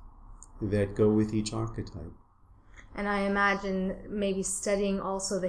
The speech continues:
Speaker 2: history of people who fit that archetype can also provide lessons in how to overcome those challenges or how to overcome those ordeals.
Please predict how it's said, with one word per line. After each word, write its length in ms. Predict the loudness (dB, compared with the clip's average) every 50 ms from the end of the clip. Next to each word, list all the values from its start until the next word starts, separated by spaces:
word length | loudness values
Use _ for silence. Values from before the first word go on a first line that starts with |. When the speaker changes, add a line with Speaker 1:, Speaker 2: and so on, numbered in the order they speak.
| -2 -2 -2
Speaker 2:
history 500 | -2 -2 -2 -2 -2 0 0 0 0 -2
of 360 | -2 -2 -2 -4 -4 -6 -10
people 420 | -8 -6 -6 -6 -4 -4 -4 -4 -4 0
who 380 | 0 2 2 2 0 -2 -4 -6 -8 -6
fit 200 | -6 -4 -4 -2
that 160 | -2 -2 0 0
archetype 640 | 0 0 0 -2 -8 -10 -8 -6 -6 -6 -6 -6
can 160 | -6 -4 -2 -2
also 280 | -2 -2 -4 -6 -8
provide 500 | -6 -6 -6 -2 -2 0 0 0 0 0 -2
lessons 580 | -2 -2 -2 -2 -2 -2 -4 -4 -4 -6 -8 -10
in 200 | -8 -8 -8 -8
how 140 | -6 -6 -8
to 100 | -6 -6
overcome 520 | -8 -8 -8 -10 -10 -6 -6 -4 -2 -2 -4
those 220 | -6 -8 -10 -12
challenges 760 | -12 -10 -8 -6 -6 -4 -4 -6 -6 -6 -6 -8 -8 -10 -12
or 120 | -12 -12 -12 -10
how 200 | -10 -10 -10 -10 -12 -12 -10
to 260 | -10 -8 -10 -10 -14 -16 -20 -20 -14 -8
overcome 500 | -4 -2 -2 -2 -2 -2 -4 -4 -4 -4
those 240 | -6 -8 -10 -10 -10
ordeals. 600 | -10 -8 -8 -6 -4 -4 -4 -4 -6 -8 -12 -18